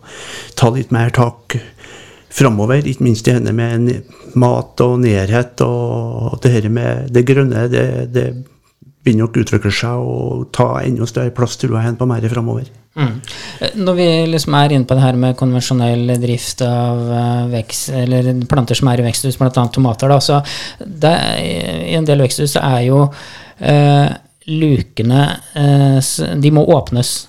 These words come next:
Speaker 2: en del. Og på Mære så er det litt grann annerledes. Kan du ikke fortelle hvordan forskjellen er på akkurat det?
Speaker 1: Jo,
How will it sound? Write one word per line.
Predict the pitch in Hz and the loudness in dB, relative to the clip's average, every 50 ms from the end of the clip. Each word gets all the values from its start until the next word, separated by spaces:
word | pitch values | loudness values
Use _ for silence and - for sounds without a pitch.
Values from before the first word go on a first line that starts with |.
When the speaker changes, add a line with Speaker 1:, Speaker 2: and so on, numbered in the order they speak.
| _ _ - | _ _ -2
Speaker 2:
en | 147 | 0
del. | 139 123 110 110 - - - _ _ _ _ _ _ _ _ _ | 0 0 0 -2 -6 -12 -20 _ _ _ _ _ _ _ _ _
Og | - - - 156 156 156 156 156 151 151 147 | -8 0 2 4 4 6 4 4 2 0 -2
på | 143 165 | 0 0
Mære | 160 160 147 123 120 143 165 165 | 2 4 4 4 4 2 2 2
så | - 165 156 | 2 2 2
er | 156 170 | 4 2
det | 165 | 2
litt | 160 151 151 170 165 - - _ _ _ _ - - 147 | 0 -2 -2 -4 -6 -8 -12 _ _ _ _ -2 0 2
grann | 151 147 135 135 139 143 139 143 | 4 4 4 4 4 4 4 2
annerledes. | 143 151 151 139 127 117 117 117 131 131 | 2 2 2 2 2 2 2 0 0 0
Kan | - - 143 | 0 2 2
du | 143 | 2
ikke | 143 143 156 143 | 2 2 0 0
fortelle | - 170 - - 135 117 120 135 143 151 151 156 147 143 139 135 | 0 0 0 0 0 0 2 2 2 2 0 0 -2 -2 -2 -2
hvordan | 131 127 120 123 127 135 143 143 143 147 160 165 151 | -2 -2 -2 0 0 2 2 2 2 0 -2 -6 -10
forskjellen | 139 - - 147 - - - 123 123 127 131 | -6 -4 -4 -2 -2 -2 -2 -2 -2 -2 -2
er | 139 131 127 127 135 131 135 - _ _ _ _ _ _ _ _ _ _ _ _ _ _ | -2 -2 -2 -2 -2 -4 -6 -8 _ _ _ _ _ _ _ _ _ _ _ _ _ _
på | _ - 131 | _ -2 -2
akkurat | - - 131 120 - | 0 0 0 0 0
det? | 117 110 - - - - - - - - - - - - _ _ _ _ _ _ - 139 131 120 | -2 -6 -8 -10 -18 -20 -18 -16 -16 -16 -16 -18 -20 -20 _ _ _ _ _ _ 0 2 4 4
Speaker 1:
Jo, | 123 135 143 147 147 | 6 6 6 6 4